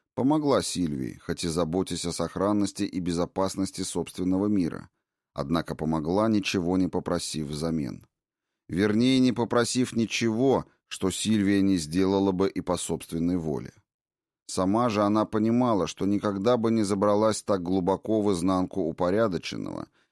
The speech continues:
если бы не отряд Райны. Он действительно открывал ей путь,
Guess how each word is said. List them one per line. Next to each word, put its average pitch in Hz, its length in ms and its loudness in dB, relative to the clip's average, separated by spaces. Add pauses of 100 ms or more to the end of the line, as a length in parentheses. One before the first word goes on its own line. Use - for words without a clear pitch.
(120)
если 92 360 0
бы 92 140 0
не 92 100 4
отряд 80 440 -2
Райны. 67 400 -6 (560)
Он 107 200 2
действительно 110 720 0
открывал 90 680 0
ей 90 180 0
путь, - 460 -8